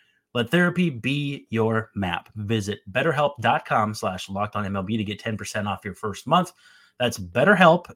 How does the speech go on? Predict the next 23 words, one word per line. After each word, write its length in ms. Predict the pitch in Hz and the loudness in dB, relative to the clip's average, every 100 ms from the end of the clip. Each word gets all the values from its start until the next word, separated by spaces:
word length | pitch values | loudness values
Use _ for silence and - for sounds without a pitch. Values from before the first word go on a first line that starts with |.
| - | -4
H 440 | 139 - - - | -4 -2 -4 -6
E 420 | 139 123 117 117 - | -6 0 2 0 0
L 360 | 107 98 90 87 | 0 2 -2 -6
P 540 | - - 247 233 220 214 - _ _ _ _ _ _ _ _ _ | -12 2 6 8 6 2 -6 _ _ _ _ _ _ _ _ _
dot 220 | - 104 - | -4 -4 -4
com. 260 | 98 110 _ _ _ _ _ _ | -12 -12 _ _ _ _ _ _
Again, 260 | 101 92 90 | -12 -10 -10
slash 540 | - 101 92 98 - - | -8 -6 -4 -6 -10 -8
locked 300 | 98 92 - | -4 -4 -6
on 200 | 92 92 - | -14 -14 -12
M 80 | 95 | -12
L 120 | - | -12
B. 160 | 101 - _ _ _ _ _ _ _ _ _ _ _ _ _ _ _ _ | -18 -20 _ _ _ _ _ _ _ _ _ _ _ _ _ _ _ _
All 160 | 131 123 | 2 4
right. 200 | 92 - _ _ _ _ _ _ _ _ _ _ _ _ _ _ _ _ _ _ - | 2 -6 _ _ _ _ _ _ _ _ _ _ _ _ _ _ _ _ _ _ -10
The 140 | 113 | -8
Twins 420 | - 185 175 165 | -4 0 0 0
got 240 | 123 107 - - | -2 -4 -6 -6
absolutely 640 | 151 131 - 117 110 95 | -6 -4 -2 -2 -2 -6
pasted 680 | - - - 170 175 - 95 | -12 -4 6 6 6 2 2
by 160 | 101 | 2
the 120 | 98 104 | 2 2
Orioles, 580 | 104 95 85 82 - | 2 2 0 -8 -14